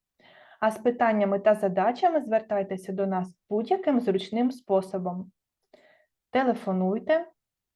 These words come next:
надсилайте листи на поштову скриньку або ж просто заповнюйте форму на сайті. Якщо вам потрібна персональна консультація,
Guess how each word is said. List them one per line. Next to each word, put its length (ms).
надсилайте 640
листи 380
на 180
поштову 480
скриньку 720
або 220
ж 140
просто 360
заповнюйте 600
форму 500
на 140
сайті. 580
Якщо 340
вам 260
потрібна 340
персональна 680
консультація, 880